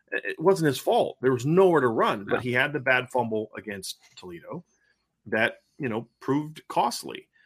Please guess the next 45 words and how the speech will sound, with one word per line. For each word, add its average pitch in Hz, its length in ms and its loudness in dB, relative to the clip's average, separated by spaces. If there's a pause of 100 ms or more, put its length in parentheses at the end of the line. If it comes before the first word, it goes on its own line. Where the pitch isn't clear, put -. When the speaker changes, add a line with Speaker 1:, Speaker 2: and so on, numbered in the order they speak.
(440)
Speaker 1:
And, 120 460 4
you 143 140 0
know, 127 60 2
you, 120 220 0
you, 127 240 0
you 127 140 0
look 143 180 0
at 131 220 -2
the 120 100 -2
things 127 300 0
that 117 100 -2
he 113 100 0
did 113 200 0
do 110 100 0
well. 135 300 2
I - 40 -2
mean, 117 120 -2
he 131 160 -2
had, 113 480 -2 (180)
I 127 60 -10
think 180 180 -8
it 156 80 -2
was 131 280 -2
a, 110 160 -4
he 127 80 -6
had 123 100 0
a - 40 -4
forty-three 165 600 2
yard 127 260 0
touchdown 107 420 -6
run 98 160 -8
against - 340 -12 (220)
Toledo 107 300 -6
last 85 300 -10
year, - 120 -14
right? 113 280 -6
That 123 80 -18
gave 110 160 -4
Notre 113 180 -4
Dame 107 100 -6
a 98 40 -10
fourteen 120 460 -8
to 107 40 -4
nine 107 300 -2
lead. 127 260 -2